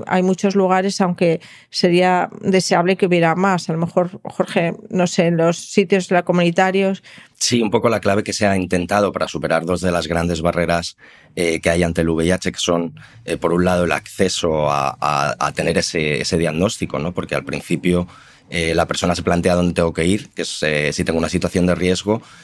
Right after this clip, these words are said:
Speaker 2: y no tenemos la mayoría de respuesta, porque no tenemos, eh, referencia de que en nuestro centro de salud haya un sitio donde te digan, "Aquí te, eh, puedo consultar", aunque sepamos que podemos ir al médico a hacerlo. Y al final es por la otra gran barrera, que es el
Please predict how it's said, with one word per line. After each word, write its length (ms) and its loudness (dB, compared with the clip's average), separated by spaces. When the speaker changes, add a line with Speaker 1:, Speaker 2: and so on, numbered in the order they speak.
Speaker 2:
y 140 2
no 160 4
tenemos 340 0
la 100 0
mayoría 320 2
de 40 2
respuesta, 480 0
porque 240 -2
no 160 0
tenemos, 460 0
eh, 240 2
referencia 480 0
de 80 2
que 80 0
en 60 0
nuestro 240 0
centro 220 0
de 80 2
salud 520 2
haya 180 2
un 80 0
sitio 240 0
donde 200 2
te 120 0
digan, 260 0
"Aquí 200 -2
te, 400 0
eh, 160 0
puedo 240 0
consultar", 600 0
aunque 200 -2
sepamos 420 0
que 80 -2
podemos 260 -2
ir 80 0
al 120 0
médico 580 0
a 120 0
hacerlo. 680 0
Y 160 2
al 80 2
final 260 0
es 100 -6
por 340 0
la 280 2
otra 260 0
gran 220 0
barrera, 380 0
que 80 -8
es 120 -6
el 260 0